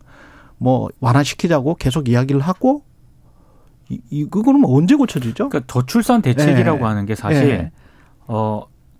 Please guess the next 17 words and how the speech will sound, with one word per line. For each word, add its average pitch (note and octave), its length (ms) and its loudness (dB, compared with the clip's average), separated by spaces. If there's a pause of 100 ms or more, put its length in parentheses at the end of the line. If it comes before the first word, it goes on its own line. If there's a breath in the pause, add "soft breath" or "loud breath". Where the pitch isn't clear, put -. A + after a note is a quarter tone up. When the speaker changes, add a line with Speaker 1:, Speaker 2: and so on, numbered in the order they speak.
(160)
Speaker 2:
종합적인 A#3 640 2
어떤 B2+ 220 -2
대책이 G#2+ 440 -8
돼야 G#2+ 200 -4
되는 F#2+ 240 -8
거지 D3+ 160 0
Speaker 1:
예. D3 40 2
Speaker 2:
않습니까? B2+ 580 -2 (160)
그럼 D#3 140 -8
방금, F3 280 0
방금 E3 200 -2
말씀하신 C3+ 460 -2
것처럼 A2+ 440 -4 (340 loud breath)
이런 A#3 300 6
부분도 G#2+ 580 0
사실은 G2 640 -4
Speaker 1:
음. - 80 -20